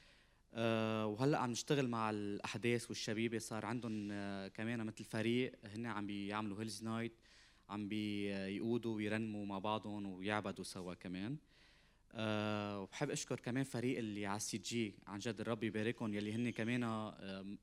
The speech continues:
ما حدا بيعرف فيهم وبيشوفهم، بس هن كمان دعم كتير لإلنا، خاصة دنيا والفريق اللي معها وفريق الساوند وآدي وسات سفن.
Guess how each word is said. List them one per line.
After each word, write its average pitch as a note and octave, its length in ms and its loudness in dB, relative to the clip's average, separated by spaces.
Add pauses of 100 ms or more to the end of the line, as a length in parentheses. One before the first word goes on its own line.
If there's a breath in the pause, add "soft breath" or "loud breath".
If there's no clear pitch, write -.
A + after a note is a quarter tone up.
(140)
ما A2 80 -6
حدا A#2+ 220 0
بيعرف G#2 420 2
فيهم A#2 220 -2
وبيشوفهم، G#2 460 -2
بس G2 200 -4
هن A#2 140 0
كمان A2+ 340 0
دعم A#2+ 260 2
كتير G#2+ 320 0
لإلنا، G#2 440 -2 (580 soft breath)
خاصة A#2 600 0
دنيا A2 240 2
والفريق G2+ 360 2
اللي G2+ 140 0
معها G#2 340 0
وفريق F#2+ 420 0
الساوند A2+ 460 -2
وآدي G2+ 460 -2
وسات G2+ 280 -4
سفن. A2 400 2